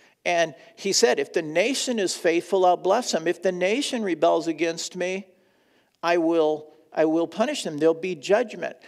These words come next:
The whole nation was taken into captivity into Babylon because the nation,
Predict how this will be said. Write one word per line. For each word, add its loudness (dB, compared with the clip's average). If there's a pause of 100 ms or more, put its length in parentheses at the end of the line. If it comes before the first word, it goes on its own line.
(200)
The 4
whole -2
nation -4
was 0
taken -2
into -4
captivity -2 (640)
into 0 (260)
Babylon 0 (500)
because -4
the 0
nation, -8